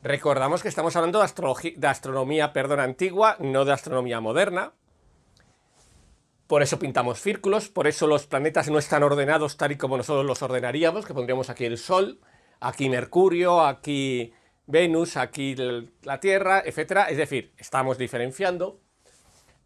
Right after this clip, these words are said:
Pues entonces, ¿qué ocurre? Que este, la zona verde, va a ser un mundo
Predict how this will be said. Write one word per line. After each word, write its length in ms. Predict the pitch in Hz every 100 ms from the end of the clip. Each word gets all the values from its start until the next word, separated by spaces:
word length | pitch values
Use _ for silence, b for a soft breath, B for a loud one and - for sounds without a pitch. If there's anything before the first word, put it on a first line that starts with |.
| -
Pues 380 | 185 190 185
entonces, 600 | 196 185 185 240 269 294
¿qué 80 | -
ocurre? 600 | 226 - 147 117 101 92 _ _
Que 440 | - 208 190 180 - b b _
este, 640 | 269 302 - - 240 392 - - - _ _ _
la 280 | 170 175 175
zona 380 | - 254 233 151
verde, 340 | 185 220 254
va 100 | 247
a 40 | 214
ser 220 | - 240
un 140 | 233
mundo 580 | 220 294 302 214 120 -